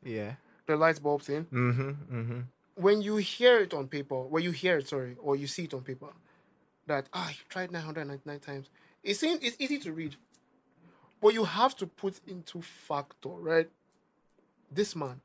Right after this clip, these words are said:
Speaker 2: literally went back to the drawing board nine hundred and ninety-nine times. That's annoying. Imagine having to do one song nine hundred ninety-nine times.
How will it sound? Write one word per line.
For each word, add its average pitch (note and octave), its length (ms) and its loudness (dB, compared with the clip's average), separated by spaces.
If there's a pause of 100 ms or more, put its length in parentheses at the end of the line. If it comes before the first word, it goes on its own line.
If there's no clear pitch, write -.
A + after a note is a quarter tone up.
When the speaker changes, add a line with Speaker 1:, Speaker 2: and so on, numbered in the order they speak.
(720)
Speaker 2:
literally E3+ 360 -2
went D3+ 340 -2
back C#3+ 180 0
to - 100 -18
the C#3+ 100 -10
drawing C#3 300 -2
board C3+ 200 -10 (840)
nine E3+ 500 6
hundred C3+ 920 2 (100)
and C#3+ 260 -2
ninety-nine D3 840 -2
times. C#3+ 540 -8 (800)
That's C#4 240 6
annoying. D3 480 0 (600)
Imagine A3 360 4
having F#3+ 220 4
to F3 100 -8
do D#3 120 -2
one D#3+ 240 2
song D3+ 200 -2
nine D3+ 120 0
hundred D3 200 -2
ninety-nine C3+ 380 -4
times. C3 260 -8